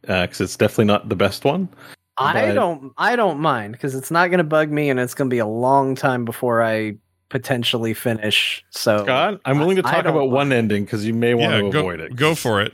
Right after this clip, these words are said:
Speaker 3: Uh, chat room, if
Speaker 1: So
Speaker 3: you don't wanna hear this, then, or anyone at home, you
Speaker 1: Yes,
Speaker 3: can
Speaker 1: it's
Speaker 3: pause,
Speaker 1: spoiler
Speaker 3: but
Speaker 1: time.
Speaker 3: Yeah.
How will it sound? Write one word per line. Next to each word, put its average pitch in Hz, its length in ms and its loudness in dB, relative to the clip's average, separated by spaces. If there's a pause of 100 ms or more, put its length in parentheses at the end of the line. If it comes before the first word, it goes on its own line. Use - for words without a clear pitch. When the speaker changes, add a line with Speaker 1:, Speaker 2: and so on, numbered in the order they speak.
(100)
Speaker 3:
Uh, 104 260 0
chat 131 300 0
room, 127 140 2
if 127 60 0
Speaker 1:
So 127 240 4
Speaker 3:
you 123 60 2
don't 120 140 0
wanna 117 220 2
hear 117 160 2
this, 107 280 0
then, 98 280 0
or 95 160 -2
anyone 101 300 -2
at 92 60 -2
home, 123 260 2
you 92 40 0
Speaker 1:
Yes, 85 100 -2
Speaker 3:
can - 100 -4
Speaker 1:
it's 98 120 2
Speaker 3:
pause, 90 140 2
Speaker 1:
spoiler 147 280 2
Speaker 3:
but - 40 -8
Speaker 1:
time. 107 380 0 (280)
Speaker 3:
Yeah. 82 200 -8